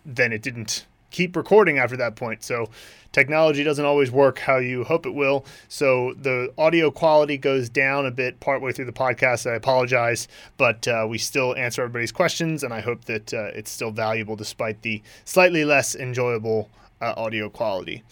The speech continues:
So I hope you'll forgive us, and as the Chinese would say, "多多包涵," which means <laughs> please forgive us. So thank you very much, and, uh, enjoy the podcast.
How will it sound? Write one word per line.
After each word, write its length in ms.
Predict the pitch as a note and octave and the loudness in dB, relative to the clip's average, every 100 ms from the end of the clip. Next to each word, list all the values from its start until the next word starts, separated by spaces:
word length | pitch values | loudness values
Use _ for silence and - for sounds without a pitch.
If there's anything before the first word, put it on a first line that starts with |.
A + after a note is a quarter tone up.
| _ | _
So 300 | - B2 A#2 A2 - | -8 -4 -4 -8 -4
I 20 | |
hope 160 | C3 C#3 | -2 -2
you'll 80 | B2+ | -2
forgive 220 | D#3 G3+ | 2 4
us, 240 | G#3 - | 2 -2
and 360 | - C#3 B2 A#2+ | -8 -8 -6 -6
as 120 | A#2 | -6
the 80 | A#2 | -4
Chinese 260 | C3 B2+ | -4 -4
would 100 | A#2+ | -6
say, 200 | A#2+ A#2+ | -2 -2
"多 240 | A#2+ D#3 D#3 | -2 -4 -2
多 180 | D#3+ D3+ | 0 0
包 240 | E3 E3 | 2 2
涵," 380 | A#2+ G#2 A2 B2 | 0 -6 -8 -10
which 180 | B2+ A2+ | -14 -10
means 420 | B2 B2 C#3 - - - D#3 | -8 -6 -4 -6 -8 -12 -14
<laughs> 240 | D#3 C3 | -14 -14
please 240 | - C#3 C#3 | -2 -2 -2
forgive 300 | D3 B2 C#2+ | -6 -8 -8
us. 240 | - - | -10 -12
So 220 | - B2 A2 | -10 -10 -6
thank 300 | D3 D3+ E3 | -2 0 0
you 80 | |
very 160 | C#3+ C#3+ | 0 0
much, 260 | C#3 B2+ - | 0 -2 -4
and, 280 | C3 A#2+ A#2 | -6 -4 -4
uh, 120 | A#2 | -4
enjoy 260 | A#2+ A#2 A2+ | -4 -6 -6
the 80 | A2 | -6
podcast. 520 | A2+ G#2 F2+ - | -6 -6 -8 -8